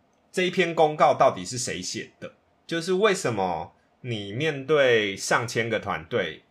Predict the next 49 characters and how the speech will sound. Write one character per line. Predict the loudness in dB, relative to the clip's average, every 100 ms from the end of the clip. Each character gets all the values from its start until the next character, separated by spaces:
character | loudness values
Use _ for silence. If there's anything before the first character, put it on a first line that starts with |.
| _
要 | 2 2
停、 | -2 -12 -12 -14 0
要 | 0 2
改 | -2 -2
变， | -4 -4 -4 -4 -14 _ _
这 | -4 -2
么 | 0
剧 | -2 -6 -4
烈 | -2
的 | -2
改 | -4 -8
变 | -6 -6 -6
的 | -8
时 | -10 -6
候， | -4 -4 -6 -20 -20 _ _
只 | -10
是 | -8 -8
一 | -8 -8
个 | -2 2 2 0 -8 _ _ _
工 | -2 0
作 | 0 0
人 | 2 0
员 | -2 -4
发 | 0 0
出 | 0 -2
来 | -2 -2
的 | -4
新 | -8 -8
闻 | -8 -10 -6
稿？ | -6 -6 -12
请 | -8 -4
问 | -4
一 | -2
下、 | 0 0
这 | -2
个， | -6 -2 -2 -2 -6 -12 -12
这 | -4
个 | 0 0
节， | 0 -2 -4 -4
呃， | -2 0 0
台 | 0
北 | -2 -2
艺 |
穗 | -2 -4
节 | -4 -4
的 | -6
负 | -6 -10
责 | -8 -10 -10
人， | -8 -10